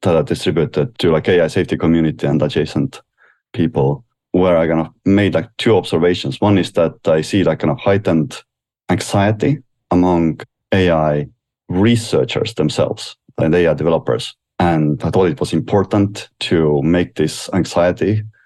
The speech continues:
common knowledge because the rest of the world doesn't know yet that people close to A I as an,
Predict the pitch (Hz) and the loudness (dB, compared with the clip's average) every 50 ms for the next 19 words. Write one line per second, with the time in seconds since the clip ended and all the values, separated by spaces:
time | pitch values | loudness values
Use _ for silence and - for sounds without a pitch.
0 | _ _ _ _ - 110 95 87 80 76 80 90 110 120 117 - - - 73 - | _ _ _ _ -2 0 2 2 2 2 2 2 2 0 0 -2 -4 -6 -4 -2
1 | - 82 76 - 76 73 82 90 85 - 76 - 76 76 85 82 76 67 - _ | -2 -2 -2 -2 0 0 0 0 0 -2 -4 -2 0 2 2 2 2 0 -4 _
2 | _ _ _ - 85 78 80 71 64 - - - 73 76 78 85 85 90 98 110 | _ _ _ -2 -2 0 0 -2 -2 -4 -4 -2 0 0 2 2 2 2 0 0
3 | - - - - - - - - - - _ _ - 78 65 - - 85 82 - | -2 -6 -14 -20 -20 -20 -20 -20 -20 -20 _ _ -4 -4 -2 0 -2 -2 0 0
4 | 76 73 73 73 73 - - 82 82 82 - - 80 80 87 87 87 87 87 85 | 0 0 0 0 -2 -2 -2 -2 -2 -2 -2 -2 0 0 2 2 2 0 0 -2
5 | 82 80 82 73 | -2 -2 -4 -4